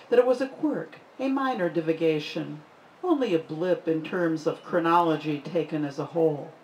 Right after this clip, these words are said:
Beings of pure energy, who were we to be bound to the predictable? Not for us, the quotidian statistics of steady radiation,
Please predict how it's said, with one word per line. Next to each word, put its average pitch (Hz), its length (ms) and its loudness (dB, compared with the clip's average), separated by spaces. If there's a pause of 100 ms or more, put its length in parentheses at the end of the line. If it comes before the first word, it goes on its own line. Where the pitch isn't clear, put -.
(1200)
Beings 185 580 -4
of 165 200 -4
pure 175 480 0
energy, 160 680 -2 (220)
who 254 120 0
were 196 240 2
we 233 320 -2
to 175 100 -10
be 156 160 -2
bound 147 560 -4
to 165 80 -4
the 151 100 -4
predictable? 147 680 -4 (1080)
Not 233 300 0
for 180 220 0
us, 202 420 0 (200)
the 170 100 -2
quotidian 185 680 0
statistics 165 920 -4 (120)
of 156 140 0
steady 165 440 -2
radiation, 156 840 2